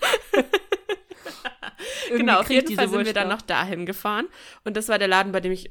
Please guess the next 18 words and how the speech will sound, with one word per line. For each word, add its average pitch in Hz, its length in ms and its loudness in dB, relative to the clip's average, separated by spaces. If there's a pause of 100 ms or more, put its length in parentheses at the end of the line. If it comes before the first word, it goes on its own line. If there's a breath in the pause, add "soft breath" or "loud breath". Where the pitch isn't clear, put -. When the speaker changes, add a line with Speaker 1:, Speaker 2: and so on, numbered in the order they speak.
Speaker 2:
früher 202 380 -6
schon 175 160 -8
vor 175 160 -8
zehn 170 200 -6
Jahren 170 200 0
eigentlich 160 340 -4 (120)
immer 170 480 -4
alles 156 500 -4
fürs 147 520 -8
Pferd - 320 -8
gekauft - 340 -6
hab. 175 240 -4 (460 soft breath)
Und 202 420 0
die 220 120 -4
hatten 214 220 -8
ein 175 220 -6 (100)
winzig - 380 -6
bisschen 285 340 -6